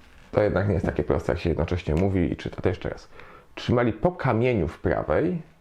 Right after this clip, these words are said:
czyli tu napiszmy, że jest prawa, i po piórku w lewej.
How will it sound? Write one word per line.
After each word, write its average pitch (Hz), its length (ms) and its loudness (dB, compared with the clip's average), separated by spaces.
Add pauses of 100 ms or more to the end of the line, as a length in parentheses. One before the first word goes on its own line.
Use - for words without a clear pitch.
(140)
czyli - 200 -2
tu - 120 -2
napiszmy, - 360 -4
że - 60 0
jest - 180 -6
prawa, - 400 -2 (1700)
i 131 100 0
po 123 120 2
piórku 104 400 0
w - 40 -2
lewej. - 320 -10